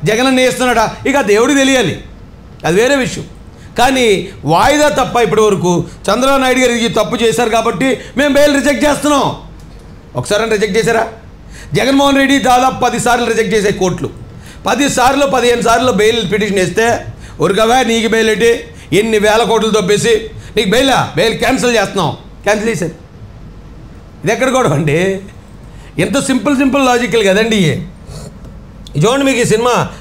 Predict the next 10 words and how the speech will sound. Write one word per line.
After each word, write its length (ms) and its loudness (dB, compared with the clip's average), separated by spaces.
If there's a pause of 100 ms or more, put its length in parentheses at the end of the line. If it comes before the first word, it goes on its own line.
అప్పట్లో 300 0
తీశారట 380 0
దాసరి 380 0
నారాయణరావు 420 0
గారు, 240 -6 (420)
ఆయన 140 2
అన్నీ 200 2
ముందే 240 2
ఊహించాడండి 500 2
బాబు. 360 0